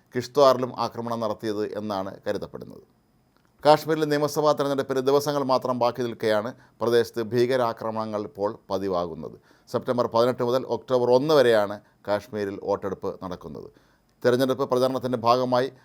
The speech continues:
പ്രധാനമന്ത്രി നരേന്ദ്രമോദി ഇന്ന് ദോഡയിലെത്താൻ മണിക്കൂറുകൾ മാത്രം അവശേഷിക്കുന്നതിനിടയിലാണ്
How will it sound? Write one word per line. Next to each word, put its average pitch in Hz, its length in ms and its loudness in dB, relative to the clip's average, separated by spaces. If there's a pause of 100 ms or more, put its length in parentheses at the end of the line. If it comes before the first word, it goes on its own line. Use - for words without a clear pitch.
(120)
പ്രധാനമന്ത്രി 135 440 0
നരേന്ദ്രമോദി 127 680 2 (340)
ഇന്ന് 131 200 -2 (220)
ദോഡയിലെത്താൻ 127 760 6
മണിക്കൂറുകൾ 127 600 0
മാത്രം 117 400 -2
അവശേഷിക്കുന്നതിനിടയിലാണ് 107 1080 -4